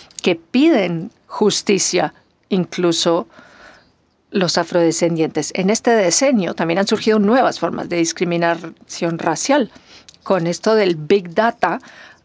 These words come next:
hay discriminación racial en la inteligencia artificial que penalizan a la gente por su raza. Hay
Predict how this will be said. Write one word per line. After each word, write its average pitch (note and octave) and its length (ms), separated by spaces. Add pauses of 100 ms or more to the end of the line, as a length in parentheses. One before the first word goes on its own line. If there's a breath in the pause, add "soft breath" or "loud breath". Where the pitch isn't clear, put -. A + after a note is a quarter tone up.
(100)
hay F#3+ 300
discriminación F#3 800
racial F#3+ 640
en G#3 120
la G#3+ 100
inteligencia A3 680 (220)
artificial G#3+ 800 (240)
que G#3 140
penalizan G3+ 640
a F3+ 40
la E3 140
gente E3+ 400 (140)
por A#3 180
su G3+ 180
raza. - 480 (640 loud breath)
Hay G3+ 380